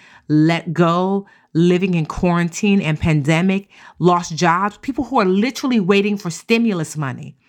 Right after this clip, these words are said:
in order to pay bills. Like, you know what I mean? Like, this is not normal time. So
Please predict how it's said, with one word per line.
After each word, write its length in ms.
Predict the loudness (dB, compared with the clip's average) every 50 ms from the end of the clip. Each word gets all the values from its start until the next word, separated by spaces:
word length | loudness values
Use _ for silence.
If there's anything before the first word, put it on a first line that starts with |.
| _ _ _ _ _ _ _ _ _ 0
in 140 | 2 4
order 160 | 4 4 2 0
to 120 | -2 -4
pay 260 | -2 0 2 2 2 0
bills. 560 | 0 0 0 0 0 -2 -4 -10 -14 -16 -20 -20 -20 _ _ _ _ _ _ _ _ _ _ _ -12 -2
Like, 200 | 0 0 0 2
you 100 | 2 2 4
know 80 | 4
what 80 | 2 2
I 80 | 0 0
mean? 240 | 0 0 0 0 0
Like, 160 | 0 0 0
this 120 | -2 -4
is 80 | -2 0
not 180 | 0 0 2 2
normal 400 | 2 2 2 2 2 0 0 -2
time. 400 | 0 -2 -2 0 0 -2 -4 -6
So 340 | -6 -4 -4 -4 -4 -4